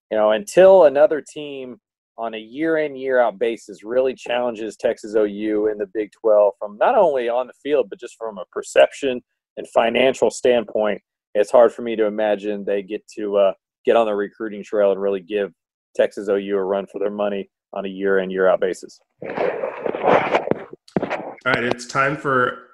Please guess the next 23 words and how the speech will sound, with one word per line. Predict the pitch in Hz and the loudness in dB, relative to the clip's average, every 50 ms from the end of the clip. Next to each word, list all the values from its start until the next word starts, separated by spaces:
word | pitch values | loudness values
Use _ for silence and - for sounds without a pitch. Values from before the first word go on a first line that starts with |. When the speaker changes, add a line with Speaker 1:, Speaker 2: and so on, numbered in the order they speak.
| - | -4
Speaker 2:
our, | 113 120 123 123 - - - | 0 0 0 -2 -4 -6 -4
our | 117 110 113 104 | -2 -2 -2 -2
weekly | 120 117 - 120 110 107 | -4 -4 -4 -2 -2 -2
interview. | 110 113 113 107 117 117 127 131 131 113 | -2 -2 -4 -4 -4 -2 -2 -2 -2 -4
Um, | 104 104 104 101 101 104 | -6 -6 -8 -8 -8 -10
this, | 107 113 - - - | -12 -12 -12 -14 -12
this | - 107 107 104 - | -10 -10 -10 -8 -6
week | 113 110 123 | -6 -6 -6
it's | 117 117 | -6 -8
gonna | - 117 110 | -6 -6 -6
be | 107 | -6
with | 101 98 | -6 -8
Texas | - - 113 - - 110 - | -8 -8 -10 -8 -10 -14 -12
commit | - - 110 104 95 - | -10 -10 -8 -8 -6 -6
Hayden | 107 104 98 98 98 | -6 -6 -6 -6 -8
Connor, | 95 - 113 107 107 107 104 101 104 104 - - - | -8 -6 -4 -4 -2 -2 -4 -4 -6 -8 -10 -12 -14
a | 120 - | -14 -8
four-star | - 113 110 107 - - 104 104 104 | -6 -6 -6 -6 -4 -4 -4 -4 -4
offensive | 101 - 120 101 98 92 | -6 -8 -10 -12 -12 -10
lineman | 104 101 104 101 101 101 101 | -10 -8 -8 -8 -8 -10 -10
from | - - 98 | -12 -18 -16
Katy | - - 104 98 95 | -12 -10 -10 -10 -10
Taylor. | - - 113 113 113 113 107 107 | -8 -6 -4 -4 -2 -2 -4 -4